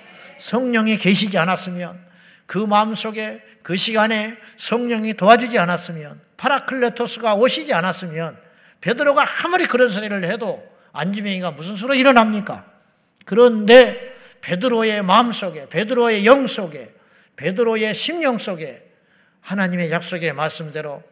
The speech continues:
"내가 너에게 와서 너희 속에 거하겠다"고 그랬어요. 할렐루야!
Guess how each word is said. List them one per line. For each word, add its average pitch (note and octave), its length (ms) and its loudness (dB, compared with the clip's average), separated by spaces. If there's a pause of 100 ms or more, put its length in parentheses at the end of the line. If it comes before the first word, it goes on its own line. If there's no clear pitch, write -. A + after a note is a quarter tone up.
(200)
"내가 G3 600 2
너에게 F#3 540 -2
와서 G#3+ 680 0 (420)
너희 G#3+ 320 0
속에 C4+ 380 2
거하겠다"고 G3+ 640 6
그랬어요. B2 420 -10
할렐루야! A#3+ 800 6